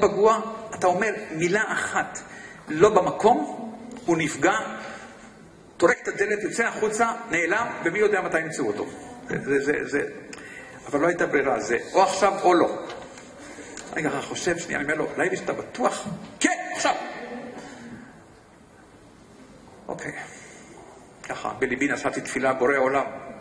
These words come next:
שים את המילים הנכונות בפה שלי." אז אמרתי לו, "לייביש, תראה.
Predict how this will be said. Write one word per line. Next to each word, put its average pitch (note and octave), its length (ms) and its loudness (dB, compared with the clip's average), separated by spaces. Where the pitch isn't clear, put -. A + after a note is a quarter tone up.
שים G3+ 240 0
את G3 100 0
המילים C#3 300 2
הנכונות C3 420 -2
בפה G#2+ 120 -2
שלי." - 220 -10
אז D3+ 80 -6
אמרתי F3+ 180 2
לו, E3 60 4
"לייביש, E3 260 2
תראה. C3+ 200 0